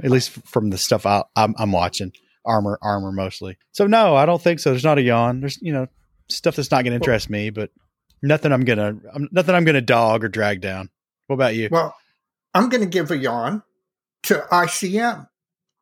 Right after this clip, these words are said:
Speaker 2: 'cause they came out with this
Speaker 1: <laughs>
Speaker 2: entire catalog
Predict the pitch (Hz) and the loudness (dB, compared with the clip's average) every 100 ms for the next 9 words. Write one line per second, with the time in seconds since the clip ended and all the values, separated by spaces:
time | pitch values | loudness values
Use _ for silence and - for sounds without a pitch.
0 | - - 147 - 180 190 190 196 208 160 | -2 -2 0 0 0 0 0 0 -2 -4
1 | 151 180 170 147 - 214 233 226 220 - | -2 -4 -2 -4 0 2 4 4 2 2
2 | 240 240 196 123 117 156 | 2 2 2 2 0 -2